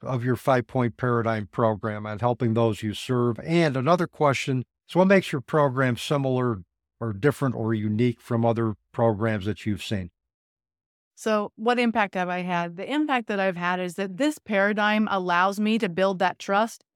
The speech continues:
Speaker 2: to help people quickly. Sometimes in the two-hour powerful conversation, we can uncover some amazing things where they can make change and they can grow. And I know that because I,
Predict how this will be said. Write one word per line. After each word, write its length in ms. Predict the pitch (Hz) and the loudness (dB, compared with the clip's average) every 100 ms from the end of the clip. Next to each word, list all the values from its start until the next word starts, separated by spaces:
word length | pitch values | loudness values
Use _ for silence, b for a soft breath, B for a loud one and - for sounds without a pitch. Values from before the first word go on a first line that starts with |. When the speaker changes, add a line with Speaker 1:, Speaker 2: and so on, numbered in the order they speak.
| _ | _
Speaker 2:
to 100 | - | -10
help 300 | 165 208 202 | -6 -4 -4
people 380 | - 208 - 180 | -4 -8 -4 -6
quickly. 580 | - 196 - 226 226 226 _ - | -4 -6 -4 -8 -8 -14 _ -2
Sometimes 400 | 262 285 269 233 | 2 4 4 2
in 100 | 214 | 0
the 100 | 185 | 0
two-hour 440 | 233 220 196 196 | 0 2 2 2
powerful 400 | 190 196 202 208 | 0 -2 -2 -6
conversation, 840 | 196 190 180 180 185 185 240 233 - - | -4 -4 -2 -2 -2 -2 -2 -4 -6 -4
we 140 | 233 | 0
can 140 | 240 | 0
uncover 420 | 196 185 202 185 175 | 0 -2 -2 -2 -2
some 180 | 190 | -2
amazing 540 | 180 185 196 202 185 175 | -2 -2 -2 -2 -2 -4
things 260 | 175 165 | -6 -8
where 120 | 165 160 | -8 -6
they 120 | 165 | -6
can 180 | 180 170 | -4 -4
make 220 | 165 - | -4 -6
change 400 | - 165 165 160 | -4 -2 -2 -4
and 140 | 160 | -4
they 80 | 160 | -6
can 220 | - 165 | -8 -12
grow. 380 | 160 - 196 254 _ _ _ - | -8 -8 -8 -10 _ _ _ 0
And 120 | 220 | 2
I 120 | 214 | 4
know 260 | 208 247 254 | 6 6 6
that 240 | 180 180 | 4 2
because 180 | 190 | 0
I, 120 | 190 | 0